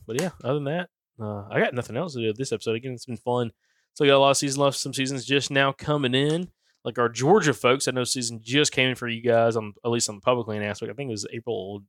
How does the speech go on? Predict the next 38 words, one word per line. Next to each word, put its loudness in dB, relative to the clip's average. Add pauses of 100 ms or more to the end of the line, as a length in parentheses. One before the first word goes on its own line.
(100)
ninth. -6 (800)
And -10
dude, -2
I -2
saw 0
a -2
lot -6
of -10
people -8
complaining, -8 (200)
or 2
not, 2
com-, -18
well, 2
just -4 (560)
voicing 6
their 6
opinions -2
about, 4
like, -2 (120)
excessive 4
hunting -2
pressure -6 (380)
with 2
it 0
being -4
pushed -2
back 2
a -4
week, -2
just 0
like 0
what -2
was -10
happened, 0
what -4
happened -6
here. -6